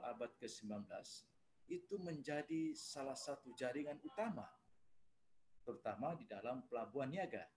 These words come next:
jalur transit rempah-rempah dari Kepulauan Maluku menuju pelabuhan-pelabuhan besar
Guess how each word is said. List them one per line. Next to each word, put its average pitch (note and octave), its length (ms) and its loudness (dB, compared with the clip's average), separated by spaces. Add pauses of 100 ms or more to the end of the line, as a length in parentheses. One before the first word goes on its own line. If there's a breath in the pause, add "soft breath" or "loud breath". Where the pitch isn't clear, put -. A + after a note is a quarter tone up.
(920)
jalur A#2+ 480 6 (240)
transit B2+ 520 2 (200)
rempah-rempah G#2 680 -2 (680)
dari G#2+ 560 4 (480)
Kepulauan D#3 600 2
Maluku C3 600 -2 (520)
menuju A#2 600 0 (240)
pelabuhan-pelabuhan G#2+ 1120 2
besar G#2+ 360 -2